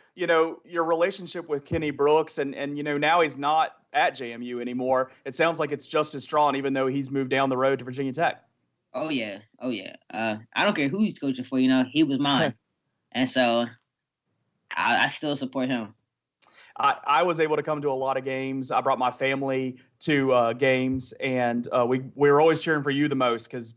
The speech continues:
Speaker 1: you are
Speaker 2: <laughs>
Speaker 1: from Stanton, and, and you are, you, that was, my kids knew that we were cheering for you.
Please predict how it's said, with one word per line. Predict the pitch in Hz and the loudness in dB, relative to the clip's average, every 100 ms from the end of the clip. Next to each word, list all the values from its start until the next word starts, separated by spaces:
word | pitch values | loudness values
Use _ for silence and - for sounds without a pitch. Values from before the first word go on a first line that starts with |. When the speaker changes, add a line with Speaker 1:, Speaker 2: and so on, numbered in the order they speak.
| - | -10
Speaker 1:
you | 135 131 | -2 0
are | 127 | 0
Speaker 2:
<laughs> | |
Speaker 1:
from | 139 156 156 | 2 0 0
Stanton, | 156 143 143 143 | -2 0 -2 -6
and, | 135 123 | -8 -8
and | 127 127 131 | -8 -6 -2
you | 143 | 2
are, | 127 123 - _ _ | 2 0 -8 _ _
you, | 147 160 - | -8 -8 0
that | 160 | 2
was, | 175 | 4
my | 156 | 2
kids | 151 185 175 139 | 0 0 -2 -2
knew | 151 151 139 143 | -6 -4 -4 -6
that | 139 | -6
we | 131 | -4
were | 123 | -6
cheering | - 151 147 | -4 -2 -2
for | 147 | -2
you. | 139 135 110 | 0 0 0